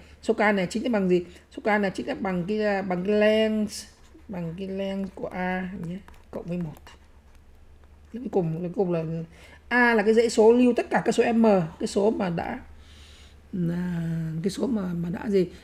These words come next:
Mà đã, mà đã nhập từ trước. Còn M mà đã, đã, đã,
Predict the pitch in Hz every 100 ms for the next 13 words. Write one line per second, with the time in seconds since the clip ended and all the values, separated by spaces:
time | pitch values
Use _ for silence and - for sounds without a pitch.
0 | - 190 170 - 180 190 202 - 175 -
1 | 254 - - - - - - - - -
2 | - - 214 226 220 196 226 233 214 208
3 | 214 214 208 220